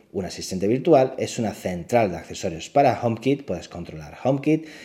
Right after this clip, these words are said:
eh, puedes a partir de I O S trece podrás incluso también escuchar la radio directamente desde el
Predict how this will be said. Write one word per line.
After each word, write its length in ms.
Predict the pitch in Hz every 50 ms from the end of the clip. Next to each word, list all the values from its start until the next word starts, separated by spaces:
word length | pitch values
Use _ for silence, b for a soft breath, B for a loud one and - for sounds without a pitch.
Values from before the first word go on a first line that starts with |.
| B B
eh, 380 | B - 92 90 85 85 85 -
puedes 480 | - 113 110 104 98 92 87 - - - -
a 160 | - 101 104
partir 400 | - 101 90 95 - 120 117 101
de 260 | 92 98 92 87 - -
I 200 | - 95 98 92
O 60 | 85 80
S 160 | - - -
trece 360 | - 117 113 - - 82 80
podrás 380 | - - 104 107 120 110 - 98
incluso 320 | 95 - 117 107 - 95
también 340 | - 92 98 107 104 - - -
escuchar 580 | 98 - - - 104 95 - - 107 95 85
la 180 | 87 80 76 71
radio 460 | - - 87 90 98 104 123 160 175
directamente 600 | 139 98 90 - - 87 87 85 80 82 80 78
desde 260 | 78 80 80 - - 80
el 80 | 85